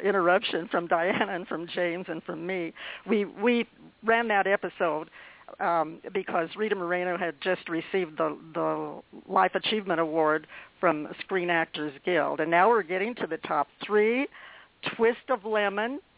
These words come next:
with Chris Lemmon, Jack Lemmon's son, talking about his famous father and the beautiful memoir that Chris, uh, has written, uh, about his family and about,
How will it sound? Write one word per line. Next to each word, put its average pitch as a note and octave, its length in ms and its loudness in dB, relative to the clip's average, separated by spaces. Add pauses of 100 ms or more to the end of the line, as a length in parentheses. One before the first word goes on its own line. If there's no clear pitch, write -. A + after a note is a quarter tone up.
(500)
with F3 140 -6 (180)
Chris B3+ 240 0 (580)
Lemmon, E3 440 -4 (380)
Jack G3+ 340 4
Lemmon's F#3+ 340 -4 (100)
son, E3+ 380 -2 (320)
talking F#3+ 380 2
about E3+ 320 2
his D#3+ 200 -6 (140)
famous F3 300 -2 (140)
father E3 500 2 (300)
and E3+ 340 -2
the D#3 180 -4 (120)
beautiful G3 460 2
memoir D#3+ 720 2 (280)
that D3 220 -2
Chris, E3+ 300 0 (220)
uh, E3 220 -6 (100)
has D#3+ 300 -2 (180)
written, D#3+ 520 -2 (100)
uh, D#3 220 -4 (400)
about F3 360 2
his D#3+ 160 -4 (120)
family D#3 500 -4 (340)
and D#3 340 -2
about, D#3+ 520 2